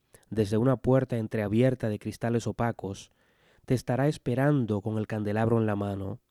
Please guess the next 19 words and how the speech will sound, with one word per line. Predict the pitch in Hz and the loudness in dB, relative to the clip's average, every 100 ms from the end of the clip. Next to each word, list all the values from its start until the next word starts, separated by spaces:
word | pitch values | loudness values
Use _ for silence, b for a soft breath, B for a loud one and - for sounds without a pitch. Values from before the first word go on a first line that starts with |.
| _ _ | _ _
Caminas, | - 104 113 117 117 - - _ _ | -2 2 4 4 0 -6 -18 _ _
sonriendo | - 113 104 104 113 120 110 104 | -4 -2 0 4 4 4 2 -2
hacia | 98 107 | -2 -2
ella, | 101 104 95 95 - _ _ _ _ | 0 0 -2 -6 -10 _ _ _ _
te | 117 | 0
detienes | 107 - 127 139 131 | 0 2 4 4 4
al | 120 | 0
escuchar | 107 - 101 120 120 120 | -2 -4 -4 0 0 0
los | 113 | -2
maullidos | 113 101 104 127 123 | -4 -4 0 2 4
dolorosos | 120 104 113 123 - 101 | 4 4 4 4 0 -2
de | 98 | -2
varios | 101 110 98 | 0 0 0
gatos. | 110 107 - 92 - _ _ _ _ - | -2 -2 -8 -12 -14 _ _ _ _ -16
Sí, | - 113 101 - _ _ _ _ | -2 0 0 -4 _ _ _ _
te | 117 | 0
detienes | 107 - 127 135 - | 0 2 2 4 2
a | |
escuchar, | 104 - 98 - 120 113 | -6 -6 -4 2 2 2